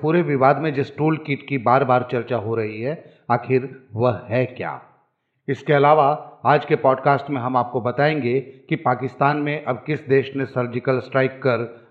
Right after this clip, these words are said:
अपने दो सैनिकों को छुड़ा लिया। इन खबरों के अलावा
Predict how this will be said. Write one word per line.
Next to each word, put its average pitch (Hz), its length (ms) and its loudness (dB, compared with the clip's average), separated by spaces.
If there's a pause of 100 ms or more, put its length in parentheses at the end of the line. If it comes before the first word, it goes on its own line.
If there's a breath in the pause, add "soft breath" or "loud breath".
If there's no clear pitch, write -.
अपने 135 240 -2
दो 135 180 2
सैनिकों 117 440 -6
को 120 160 -8
छुड़ा 107 280 -8
लिया। 95 340 -12 (500)
इन 143 140 -2
खबरों 143 360 0
के 170 100 0
अलावा 135 400 4